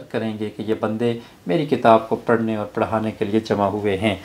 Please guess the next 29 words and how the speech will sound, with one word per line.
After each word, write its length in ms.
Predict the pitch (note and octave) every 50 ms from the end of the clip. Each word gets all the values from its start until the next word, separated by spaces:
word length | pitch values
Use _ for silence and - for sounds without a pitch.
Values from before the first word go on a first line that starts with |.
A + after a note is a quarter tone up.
| - - - - - -
अहम 200 | D3 D3 D#3+ D#3+
नए 180 | D3+ D3+ D3+
अल्फाज 300 | C#3+ C#3 - C#3+ C#3 C3+
और 80 | C#3 C3
मसाले, 400 | B2+ A#2+ - - B2 B2 A#2+ B2+
अहद 540 | - - - C#3+ C3 B2+ - D#3+ D3+ C#3+ - -
का 80 | C#3
लफ्ज़ 280 | B2 A#2 - C#3 C3 B2+
आपने 240 | B2 A#2 - B2 A#2
सीखा, 380 | A2+ - C3+ C3 - C#3+ C#3 C#3 - - - - - - C#3
इसका 240 | - - - B2+
मतलब 320 | A#2 A#2+ A#2 A#2+ B2 A#2+ A2+
है 120 | A2+ A#2 A2+ - -
कुल 180 | D#3 D#3+ E3 C#3
हु 220 | B2 B2 A#2+ A#2+
अल्लाहु 420 | A#2+ A2+ A2 A2 A2+ A2+ A2 A2+ A#2
अहद। 400 | - A#2 A2+ - - C#3 C#3+ - - - - - - - D#3
और 180 | C#3 B2+ A#2
लम, 460 | A2+ A2+ A2 A2+ C3 D3+ D#3 D#3+ D#3+ - - - - - - -
ये 440 | - B2 A#2+ C3+ C3+ B2 C3 C#3 C#3
कुरान 360 | - C#3 B2 B2 A#2+ B2 A#2+
मजीद 280 | A#2+ A2+ A#2+ C3 C3 C3
में 240 | A#2+ A#2 A2 A2 A2
थ्री 280 | - - C3+ D#3 F3 A3+
हंड्रेड 340 | - A#2+ A#2+ A2+ B2 A#2
फ़ोर्टी 360 | - - - B2+ A2+ A2 C3 -
सेवन 380 | - - C3 C3 D3+ F3 F3 E3
बार 160 | D3+ C3+ A#2+
आया, 240 | A#2+ A#2 A#2 A#2